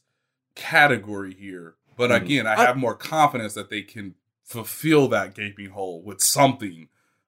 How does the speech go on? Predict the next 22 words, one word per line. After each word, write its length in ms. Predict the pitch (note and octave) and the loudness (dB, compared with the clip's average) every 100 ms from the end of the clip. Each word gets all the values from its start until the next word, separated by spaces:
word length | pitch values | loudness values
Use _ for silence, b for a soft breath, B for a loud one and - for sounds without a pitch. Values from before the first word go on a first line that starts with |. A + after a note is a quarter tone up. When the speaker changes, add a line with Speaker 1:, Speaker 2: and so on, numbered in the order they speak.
| _ | _
Speaker 1:
Um, 220 | A2+ D#3 A#3+ | 0 4 6
Speaker 3:
I'm 40 | |
not 160 | C#4+ D4+ | 8 8
sure 160 | D4 C#4+ | 6 2
they 120 | C#4 | 4
had 140 | C4+ | 6
a 60 | B3 | 6
starting 300 | B3 A#3+ A#3+ | 6 6 6
defensive 500 | A#3 A3+ A#3+ B3 A3+ | 2 2 0 2 0
end 140 | A#3+ | 2
last 360 | F#3 G#3 D#4 - | 4 2 0 -4
year, 320 | B3 D3 - - _ | -2 -2 -2 -12 _
uh, 260 | E3 F3 - | 2 2 2
uh, 40 | F3 | 4
opposite 440 | F#3 F#3 F#3 G3 | 4 2 -2 -4
Frank 220 | - D#3+ - | -2 -4 -2
Clark. 200 | C#3 A#2+ | -2 0
Speaker 1:
Did 80 | C#3 | 2
you 40 | |
Speaker 3:
Honestly, 400 | G3+ B3+ C#3 D3 | 4 4 2 0
I, 160 | |
I, 40 | D#3 | 2